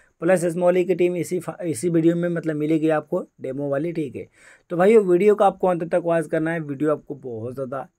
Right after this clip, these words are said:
हेल्प हो जाएगा। सबसे पहले भाई, अब तक आपने Telegram ज्वाइन नहीं किया ना, तो बहुत कुछ मिस कर रहे हो, ठीक है, क्योंकि Telegram पे आपको फाइनल टीम, फाइनल अपडेट, सारी चीज़ें मिलती है।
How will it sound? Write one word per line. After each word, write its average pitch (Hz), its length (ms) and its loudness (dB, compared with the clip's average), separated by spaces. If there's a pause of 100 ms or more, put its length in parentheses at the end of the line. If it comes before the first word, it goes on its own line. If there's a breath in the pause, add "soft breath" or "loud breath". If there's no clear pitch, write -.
(100)
हेल्प 117 200 -12
हो 107 80 -10
जाएगा। 95 360 -14 (400 soft breath)
सबसे 165 240 -6
पहले 180 180 0
भाई, 175 180 4
अब 175 220 0
तक 175 140 -4
आपने 165 200 -2
Telegram 156 400 0
ज्वाइन 151 180 -2
नहीं 143 180 -4
किया 127 180 -8
ना, 151 220 -6 (100)
तो 143 80 -16
बहुत 135 400 -10
कुछ 131 180 -8
मिस 127 180 -10
कर 113 120 -12
रहे 110 80 -10
हो, 120 60 -12
ठीक 131 220 -8
है, 95 120 -12 (280 soft breath)
क्योंकि 165 240 2 (100)
Telegram 185 380 2
पे 180 100 4
आपको 170 220 0
फाइनल 156 320 -2
टीम, 165 200 -2
फाइनल 147 300 -6
अपडेट, 151 240 -4
सारी 143 240 -6
चीज़ें 151 240 -6
मिलती 143 280 -6
है। 175 180 -2